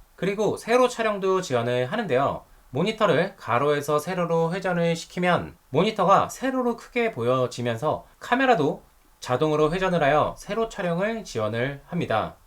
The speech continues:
기존의 다른 매빅 시리즈들과는 다르게 이제는 세로 영상 촬영이 기존 가로 십육 대 구를 크롭해서 만들어내는 게 아니라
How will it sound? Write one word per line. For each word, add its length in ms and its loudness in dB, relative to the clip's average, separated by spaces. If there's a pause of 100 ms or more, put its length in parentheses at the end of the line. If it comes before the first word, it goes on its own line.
(120)
기존의 580 0
다른 360 -2
매빅 260 -2
시리즈들과는 840 -2
다르게 540 -4 (120)
이제는 540 -2
세로 400 -2
영상 340 -2
촬영이 500 -6 (100)
기존 380 -4
가로 400 -4 (160)
십육 420 -4
대 160 0
구를 420 -2
크롭해서 540 0
만들어내는 600 0
게 280 -4
아니라 440 -4